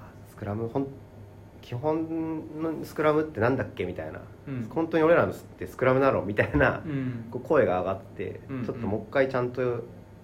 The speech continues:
Speaker 1: 考え直そうよみたいな会が開かれるみたい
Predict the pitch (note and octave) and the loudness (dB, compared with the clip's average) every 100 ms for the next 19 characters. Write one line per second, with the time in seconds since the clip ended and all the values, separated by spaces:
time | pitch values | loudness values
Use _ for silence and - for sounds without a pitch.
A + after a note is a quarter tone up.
0 | - - - - A#2 B2+ B2 B2 B2 B2 | -20 -20 -18 -6 0 2 4 4 2 0
1 | G2+ - - F#2+ F2+ D2 D2+ - E2+ - | -4 -6 -10 -8 -6 -6 -8 -6 -6 -6
2 | F2+ E2+ - C2+ - - - - | -10 -8 -10 -12 -14 -18 -20 -18